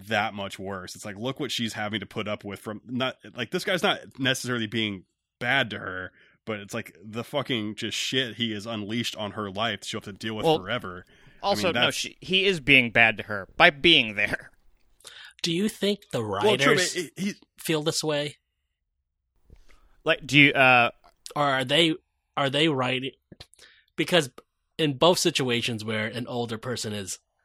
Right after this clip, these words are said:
Speaker 3: having, like, a relationship with a younger person. It seems like the writers are very nonchalant about the situation.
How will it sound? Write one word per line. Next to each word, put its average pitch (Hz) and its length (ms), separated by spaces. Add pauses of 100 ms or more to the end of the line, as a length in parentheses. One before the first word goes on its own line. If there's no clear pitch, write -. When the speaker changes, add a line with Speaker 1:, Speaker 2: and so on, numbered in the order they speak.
(440)
Speaker 3:
having, 107 580 (160)
like, 107 280
a 113 60
relationship 113 440
with 110 80
a - 20
younger 120 220
person. 113 320
It 123 100
seems 151 280
like 135 180 (640)
the 123 260
writers 123 400
are 113 100
very 110 420
nonchalant 101 1000
about 98 480 (580)
the - 80
situation. - 680